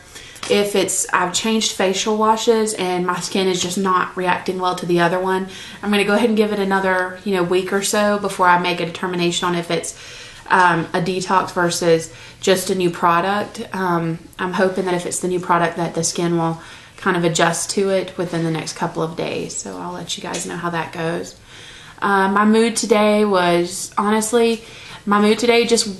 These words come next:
I didn't have a much of a mood at all. I was just really tired today, very sleepy, got lots of stuff going on. Um, I've been dealing with some back pain,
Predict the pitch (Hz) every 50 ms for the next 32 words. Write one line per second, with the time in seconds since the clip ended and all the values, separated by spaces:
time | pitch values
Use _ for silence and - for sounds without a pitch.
0 | 190 - - 208 220 277 277 247 233 262 240 208 208 196 208 208 - 247 214 208
1 | 185 180 185 185 180 175 170 170 175 180 190 170 156 143 175 175 175 175 175 -
2 | 190 190 - 190 190 190 190 190 196 202 - - - 185 170 170 170 165 165 -
3 | - 165 165 160 160 156 156 156 160 165 - - - - - - - - - -
4 | - 196 196 208 208 208 202 202 - - 196 185 185 185 185 185 185 180 180 175
5 | 170 170 160 156 170 180 190 202 202 - 233 208 - - 202 185 185 185 - 190
6 | 180 175 180 180 175 170 170 170 170 170 170 175 180 - - - - - - -
7 | - - - - 208 202 190 185 185 180 180 175 - 202 202 190 196 214 214 233
8 | 240 254 254 254 247 254 254 226 208 202 196 190 - - - - - 202 196 196
9 | 196 190 190 190 196 196 -